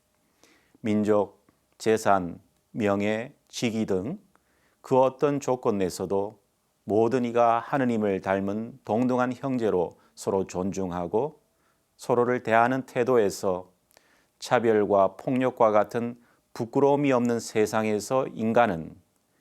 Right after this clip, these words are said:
진정한 평화를 누릴 수 있습니다. 그러나 아담과 하와가 에덴 동산에서 누리던 평화가 파괴되었습니다.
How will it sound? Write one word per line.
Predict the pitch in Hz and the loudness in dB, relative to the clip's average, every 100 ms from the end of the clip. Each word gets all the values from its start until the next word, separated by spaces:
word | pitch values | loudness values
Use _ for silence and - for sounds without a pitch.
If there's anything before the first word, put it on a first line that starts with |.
| _ | _
진정한 | - 104 98 98 101 117 | -10 -4 -2 0 -2 -4
평화를 | - 113 107 117 123 | -4 -2 0 0 -2
누릴 | 120 101 98 90 | -6 -4 -4 -6
수 | - | -8
있습니다. | 90 - 85 80 85 85 _ _ _ _ _ _ _ _ _ _ _ _ _ _ - | -8 -8 -12 -12 -12 -16 _ _ _ _ _ _ _ _ _ _ _ _ _ _ -4
그러나 | 107 101 113 113 _ _ _ | -2 2 0 -2 _ _ _
아담과 | 127 120 135 135 135 | 0 2 0 0 -2
하와가 | 123 135 123 120 110 101 - | -2 0 2 2 4 2 0
에덴 | 123 110 110 107 | 0 0 0 -2
동산에서 | 101 101 104 104 98 110 98 | -4 -6 -4 -4 -4 -6 -6
누리던 | 101 104 101 104 | -4 -4 -4 -4
평화가 | - 113 104 98 92 87 - _ _ _ | -8 -6 -4 0 0 0 -10 _ _ _
파괴되었습니다. | - 107 107 107 107 104 107 95 - 80 - - | -2 0 2 2 2 0 -2 -4 -8 -14 -16 -20